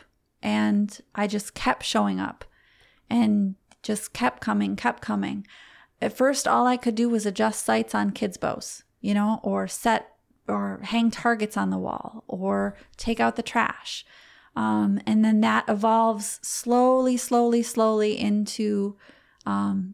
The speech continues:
being able to do a little bit more. Okay, now I can tie a D loop or, or whatever. Um, I can still remember I was there a year before I was allowed to press a bow.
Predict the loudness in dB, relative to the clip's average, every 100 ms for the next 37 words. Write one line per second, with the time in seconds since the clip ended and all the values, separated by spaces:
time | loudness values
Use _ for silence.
0 | _ 0 2 2 0 -4 -4 -2 -2 0
1 | 2 4 4 4 4 2 4 4 2 0
2 | -2 0 0 2 2 0 -2 0 0 0
3 | 0 0 0 -2 -6 -6 -6 -6 -6 -4
4 | -2 -2 -4 -6 -10 -16 -20 -20 _ -6
5 | -2 -2 -4 _ _ -20 _ _ _ _
6 | -2 0 4 2 4 2 4 4 4 2
7 | 2 2 2 2 2 2 2 0 0 2
8 | 0 -4 2 2 2 0 -2 -2 -2 -4
9 | -4 -4 -2 -2 0 0 -4